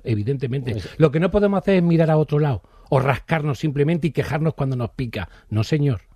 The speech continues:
Speaker 1: ¿Vale?
Speaker 2: Ya.
Speaker 1: Así de claro.
Speaker 2: Sí, es, es, es así, ¿no? Eh, decías tú, afecta a la democracia, y,
Speaker 1: Mm.
Speaker 2: y es cierto, ¿no? Afecta a la, a la convivencia, ¿no? Y afecta también a la felicidad de muchas personas,
Speaker 1: Y a
Speaker 2: ¿no?
Speaker 1: los derechos,
Speaker 2: También, ¿no?
Speaker 1: y a los derechos
Speaker 2: Claro, los
Speaker 1: fundamentales.
Speaker 2: derechos
Speaker 1: Por lo tanto,
Speaker 2: fundamentales
Speaker 1: si,
Speaker 2: y la
Speaker 1: si afectan a
Speaker 2: felicidad,
Speaker 1: los
Speaker 2: ¿no?
Speaker 1: derechos fundamentales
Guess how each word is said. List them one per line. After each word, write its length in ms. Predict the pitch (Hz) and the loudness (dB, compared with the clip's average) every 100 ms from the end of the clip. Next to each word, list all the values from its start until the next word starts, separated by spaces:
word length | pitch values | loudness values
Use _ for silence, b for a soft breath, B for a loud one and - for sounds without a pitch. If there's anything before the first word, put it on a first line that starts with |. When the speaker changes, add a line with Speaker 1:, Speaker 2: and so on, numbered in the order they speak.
| - _ - - - - | -20 _ -20 -20 -20 -8
Speaker 1:
¿Vale? 220 | 98 110 85 | -2 0 -2
Speaker 2:
Ya. 60 | - | -4
Speaker 1:
Así 200 | 104 180 | -4 0
de 120 | 175 | 0
claro. 380 | - 214 131 87 _ _ B B B B B B B B - | 0 -2 -2 -10 _ _ B B B B B B B B -8
Speaker 2:
Sí, 320 | - 160 151 | 2 6 6
es, 120 | 131 | 4
es, 180 | 120 107 | 2 0
es 160 | 117 110 | 0 2
así, 180 | 131 135 113 | 4 6 6
¿no? 220 | 110 131 | 4 2
Eh, 280 | 107 110 101 | 2 2 2
decías 300 | 98 113 104 | 2 0 2
tú, 80 | 110 | 0
afecta 280 | 98 113 123 | 0 2 2
a 20 | |
la 80 | 113 | 2
democracia, 420 | 98 101 113 110 | 0 -4 -4 -2
y, 180 | 104 175 | 0 0
Speaker 1:
Mm. 40 | |
Speaker 2:
y 80 | 170 | 0
es 160 | 113 | -2
cierto, 320 | - 135 123 98 | -2 -2 -2 -4
¿no? 180 | 117 | -2
Afecta 300 | 104 110 104 | -2 -4 -2
a 40 | 117 | 0
la, 160 | 113 B B 123 | -2 B B -2
a 60 | |
la 100 | 117 | -2
convivencia, 500 | 113 101 104 139 - 107 | -2 -2 0 -2 -2 -4
¿no? 80 | 139 | -2
Y 80 | |
afecta 460 | 107 - 107 123 117 B - | -4 -4 -4 -4 -4 B -6
también 240 | 98 110 | -4 0
a 20 | |
la 120 | 117 - | -2 -2
felicidad 400 | 92 80 95 107 | -6 -4 -4 -2
de 60 | |
muchas 220 | 101 95 | -4 -6
personas, 520 | 82 82 73 101 76 117 | -6 -8 -6 -6 0 0
Speaker 1:
Y 40 | |
a 40 | |
Speaker 2:
¿no? 80 | 104 | 2
Speaker 1:
los 100 | 120 | 0
derechos, 220 | 101 110 | 0 0
Speaker 2:
También, 240 | 110 127 87 | 0 -2 -2
¿no? 120 | 127 | -2
Speaker 1:
y 80 | 123 | 0
a 60 | |
los 80 | 113 | 0
derechos 320 | 104 104 - | 0 -2 -2
Speaker 2:
Claro, 160 | - 143 | -2 0
los 80 | 127 | 2
Speaker 1:
fundamentales. 400 | 101 95 143 143 | 2 2 2 2
Speaker 2:
derechos 100 | 98 | 2
Speaker 1:
Por 100 | 117 | 2
lo 40 | |
tanto, 200 | 117 123 | 4 4
Speaker 2:
fundamentales 440 | 117 117 107 127 147 | 2 0 0 2 2
Speaker 1:
si, 60 | |
Speaker 2:
y 40 | - | 2
la 60 | - | 2
Speaker 1:
si 120 | 143 | 0
afectan 60 | |
a 20 | - | 0
Speaker 2:
felicidad, 320 | 180 202 202 | 2 2 2
Speaker 1:
los 80 | 170 | 2
Speaker 2:
¿no? 40 | |
Speaker 1:
derechos 280 | 165 147 - | 2 0 0
fundamentales 640 | 160 156 151 147 160 139 | 0 2 0 0 0 0